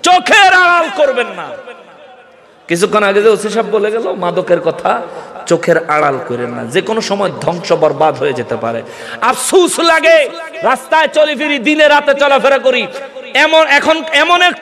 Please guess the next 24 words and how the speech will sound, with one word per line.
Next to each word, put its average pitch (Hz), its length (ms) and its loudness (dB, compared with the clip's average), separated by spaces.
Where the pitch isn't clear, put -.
trend, 359 360 4
এমন 339 240 2
এক 277 220 0
জামানা 320 320 2
আসছে, 302 260 0
Facebook 277 380 0
খুললেও 269 320 2
দেখা 240 220 0
যায় 202 160 2
মেয়েরা 226 340 2
cigarette 170 440 -6
খায়। 110 140 -10
এই, 226 60 4
আসেনি 240 320 2
ঘটনাটা? 254 520 4
college, 240 360 2
ইউনিভার্সিটির 262 640 -2
বিভিন্ন 262 340 -2
মেয়েরা 262 320 4
বিভিন্ন, 262 400 0
তারা 247 400 0
একসাথে 254 240 0
আড্ডা 254 220 2
দেয়, 214 220 2